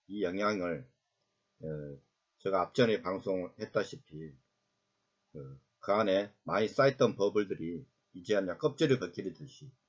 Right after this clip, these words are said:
이렇게 무너지고 있는 상황입니다. 이러한 내용도 제가 좀 더 다음 시간에는 좀 더 깊게 그런 내용을 집계성해서 방송을 해드리도록 하겠습니다. 오늘은 이 불경기에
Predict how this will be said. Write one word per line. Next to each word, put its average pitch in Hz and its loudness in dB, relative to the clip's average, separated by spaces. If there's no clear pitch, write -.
이렇게 82 -10
무너지고 90 -2
있는 78 -6
상황입니다. 82 -10
이러한 95 2
내용도 85 -2
제가 78 -6
좀 92 -8
더 85 0
다음 95 -2
시간에는 87 0
좀 92 -12
더 87 -6
깊게 - 0
그런 90 -6
내용을 90 -2
집계성해서 101 -2
방송을 87 -8
해드리도록 90 -4
하겠습니다. 107 -6
오늘은 113 4
이 113 -4
불경기에 120 4